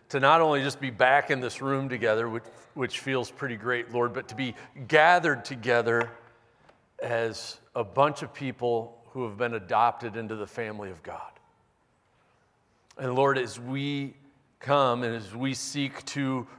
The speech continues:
rely on you, as we seek to,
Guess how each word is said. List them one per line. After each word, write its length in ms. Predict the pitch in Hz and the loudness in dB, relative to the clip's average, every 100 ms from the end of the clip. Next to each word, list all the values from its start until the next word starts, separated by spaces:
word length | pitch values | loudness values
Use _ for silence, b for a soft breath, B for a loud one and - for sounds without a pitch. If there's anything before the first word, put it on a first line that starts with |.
| - | -8
rely 720 | 123 120 117 131 131 127 127 | -4 2 6 8 8 6 4
on 380 | - 127 120 117 | 2 2 2 -2
you, 480 | 120 123 123 123 131 | -4 -4 -2 -4 -6
as 180 | 113 104 | -10 -6
we 140 | 131 | -6
seek 400 | 131 - 139 110 | -6 -4 -4 -4
to, 160 | - | -6